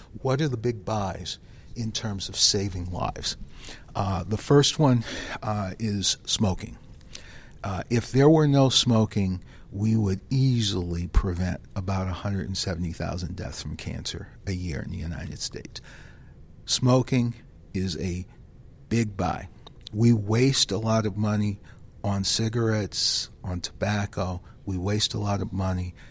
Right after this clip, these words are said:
treating tobacco-related illness. If we could just get rid of tobacco, we would save a lot of money. Of course, we'd have to find something for the tobacco farmers and the tobacco industry people to do, but we could find other jobs for those folks.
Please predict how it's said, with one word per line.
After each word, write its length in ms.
treating 460
tobacco-related 1120
illness. 460
If 180
we 60
could 140
just 200
get 200
rid 180
of 100
tobacco, 680
we 160
would 180
save 460
a 60
lot 500
of 180
money. 360
Of 80
course, 240
we'd 120
have 220
to 80
find 360
something 400
for 140
the 100
tobacco 540
farmers 580
and 140
the 60
tobacco 600
industry 520
people 380
to 100
do, 400
but 180
we 140
could 200
find 460
other 240
jobs 420
for 120
those 260
folks. 380